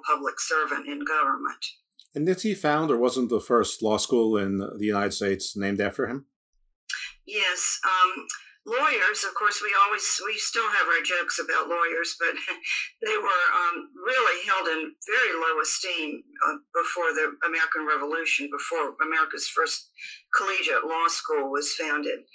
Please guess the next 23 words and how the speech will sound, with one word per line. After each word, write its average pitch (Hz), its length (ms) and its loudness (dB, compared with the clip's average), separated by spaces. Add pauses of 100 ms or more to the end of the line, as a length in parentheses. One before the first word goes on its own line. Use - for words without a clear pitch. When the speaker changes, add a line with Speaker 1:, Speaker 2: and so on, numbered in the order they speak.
(480)
Speaker 1:
And 160 300 0
as 175 180 -2
a 165 80 -4
matter 170 220 2
of 151 60 -2
fact, 156 400 0
Virginia 156 540 -2 (140)
being 151 260 -4
the 143 80 -6
first - 400 0
colony, 147 560 -2 (540)
the 156 100 2 (140)
oldest 170 340 -2
colony, 151 600 0
um, 156 580 0
about 180 240 0
fifty 226 280 -4
years 185 280 -2 (140)
after - 240 -2
the 156 340 -2
colony 165 400 2
was 151 240 -4
formed, 202 460 -2